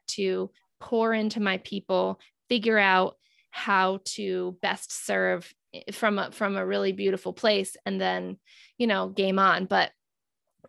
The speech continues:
um, I am right now, I'm like, I'm only showing up on Instagram because I wanna do that really well, and I don't wanna feel, like, depleted. But it's so cool that you figured out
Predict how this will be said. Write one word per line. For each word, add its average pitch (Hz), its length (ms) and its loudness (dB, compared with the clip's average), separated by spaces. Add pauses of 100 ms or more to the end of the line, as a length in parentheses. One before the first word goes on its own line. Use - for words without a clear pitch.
um, 185 440 0 (720)
I 208 600 4 (680)
am 226 120 -2
right 202 200 0
now, 202 260 2
I'm 196 100 -4
like, 190 300 -8
I'm 196 260 -4
only 262 260 4
showing 254 320 4
up 226 140 0
on 208 100 -4
Instagram 202 560 -4
because 196 240 -8
I 196 100 -6
wanna 208 240 -2
do 208 180 -6
that 190 260 0
really 208 260 0
well, 196 300 2
and 196 160 -4
I - 80 -4
don't 190 260 -4
wanna 101 160 -6
feel, 98 300 -4
like, 185 260 -4
depleted. 214 580 -4
But 220 120 0
it's - 180 -6
so 220 240 0
cool 226 360 2
that 190 140 -4
you 214 220 -2
figured 208 420 -2
out 190 360 2